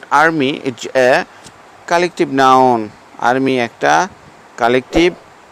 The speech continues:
নাউন। Which word is an adjective? Organic is an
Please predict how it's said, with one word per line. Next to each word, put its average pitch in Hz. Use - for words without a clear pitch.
নাউন। 143
Which 180
word 120
is 127
an 151
adjective? 143
Organic 143
is 123
an 131